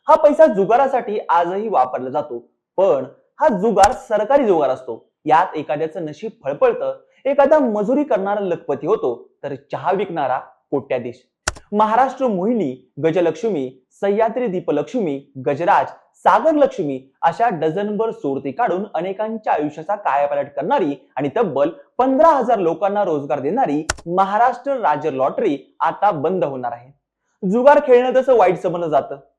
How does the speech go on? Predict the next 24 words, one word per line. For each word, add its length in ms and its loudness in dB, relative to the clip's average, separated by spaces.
पण 280 4
आता 320 4
अनेक 300 0
वर्षापासून 600 -4
सुरू 240 -6
असणारा 500 0
सरकारी 540 -2
जुगार 360 0
बंद 380 -4
होणार 320 0
असल्यामुळं 560 -2
अनेकांच्या 600 -2
रोजगारावरच 720 -2
कुऱ्हाड 260 -4
कशी 180 -4
पडले? 340 -2
ही 680 -8
महाराष्ट्र 560 2
राज्य 280 2
लॉटरी 400 -2
नेमकी 380 -6
असते 300 -2
तरी 160 -2
काय? 240 -2